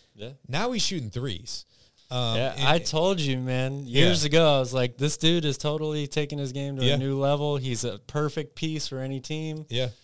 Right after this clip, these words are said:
Speaker 2: he really
Speaker 1: You didn't
Speaker 2: has.
Speaker 1: believe me.
Speaker 2: He, oh, I didn't believe you, and <laughs> I don't believe you a lot of the time.
Speaker 1: <laughs>
Speaker 2: But hey, shout out to Brook Lopez. You're a bitch tonight, but other than that,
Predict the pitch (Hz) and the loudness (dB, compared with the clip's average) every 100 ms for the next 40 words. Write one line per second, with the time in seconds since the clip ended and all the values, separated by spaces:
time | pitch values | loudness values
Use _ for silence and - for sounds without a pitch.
0 | _ 123 131 139 - 120 139 185 214 139 | _ -6 0 6 6 6 4 0 -2 -4
1 | 95 _ 123 127 _ _ 135 151 131 135 | -12 _ -14 -14 _ _ -2 0 0 -2
2 | 156 120 110 95 92 95 - 117 107 107 | -4 -4 -4 -4 -4 -6 -6 -2 -2 -2
3 | 113 113 117 135 127 131 123 120 123 113 | 0 2 2 0 -2 -2 0 0 2 0
4 | 107 110 95 - 196 - - 170 127 131 | -2 -6 -6 -4 -2 0 0 0 0 2
5 | 135 - - - - 139 143 160 156 139 | 2 0 -6 -6 0 2 2 4 2 2
6 | - _ 127 113 95 113 120 117 120 113 | -2 _ -6 -2 -4 0 0 2 4 4
7 | 107 - - _ - 190 135 - 180 156 | 2 -2 -10 _ -2 -2 0 2 2 2
8 | - 147 143 143 107 - - 131 127 160 | -2 -4 -4 -4 -4 -10 -10 0 4 4
9 | 196 185 165 185 165 113 | 4 2 2 2 2 2